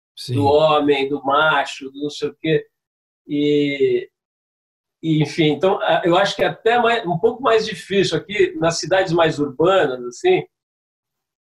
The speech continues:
Speaker 2: existe um pouco mais de valorização, né, dessa, desse lado, vamos dizer assim, das soft skills, né, como o pessoal fala.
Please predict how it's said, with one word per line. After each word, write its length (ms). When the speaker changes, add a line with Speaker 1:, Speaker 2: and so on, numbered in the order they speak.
Speaker 2:
existe 420
um 100
pouco 360
mais 200
de 60
valorização, 1040
né, 160
dessa, 460
desse 320
lado, 760
vamos 160
dizer 100
assim, 240
das 360
soft 320
skills, 580
né, 180
como 200
o 20
pessoal 420
fala. 320